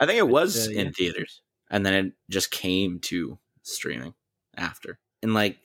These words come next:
Speaker 2: I don't think so. I think the release date was January twenty-sixth. They were, they meant to release it last year. It was supposed to release at the
Speaker 1: Ah.
Speaker 2: end of twenty twenty. I don't think they got to release. I could be wrong,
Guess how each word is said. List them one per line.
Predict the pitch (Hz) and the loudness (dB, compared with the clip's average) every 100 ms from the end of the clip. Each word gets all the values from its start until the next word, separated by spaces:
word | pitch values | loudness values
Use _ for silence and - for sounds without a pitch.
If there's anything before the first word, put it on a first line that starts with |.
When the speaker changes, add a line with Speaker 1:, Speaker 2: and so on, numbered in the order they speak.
| _ | _
Speaker 2:
I | 156 | 0
don't | 165 | 2
think | 147 156 | 2 2
so. | 101 92 | -4 -6
I | - _ _ | -10 _ _
think | 139 | -4
the | 139 | 0
release | 127 139 143 | 2 4 4
date | 143 120 | 2 0
was | 120 - _ 143 | -2 -4 _ 0
January | 143 143 | 4 4
twenty-sixth. | 139 147 139 156 143 - _ _ - | 2 0 0 -2 -4 -8 _ _ 4
They | |
were, | 180 190 - | 4 4 4
they | 185 | 4
meant | 185 220 277 - - | 6 4 2 -4 2
to | 196 | 4
release | 143 143 196 190 | 6 4 2 0
it | 95 90 | -6 -2
last | 101 101 - | 0 0 -2
year. | 127 131 | -2 -2
It | - _ 123 | -4 _ -10
was | |
supposed | - 165 | -4 -4
to | 165 | 0
release | 170 170 | 2 2
at | 147 | 0
the | 117 123 | 0 2
Speaker 1:
Ah. | |
Speaker 2:
end | 127 | 2
of | 120 | 0
twenty | - 117 107 | -4 -8 -6
twenty. | - 123 - _ _ _ 120 | -6 -6 -8 _ _ _ 2
I | |
don't | 147 147 | 4 4
think | 156 135 | 2 0
they | |
got | 127 127 - | 2 2 2
to | 110 | -4
release. | 107 117 98 | -4 -4 -2
I | 123 | 0
could | 208 214 | 2 2
be | 214 | 4
wrong, | 196 208 | 4 2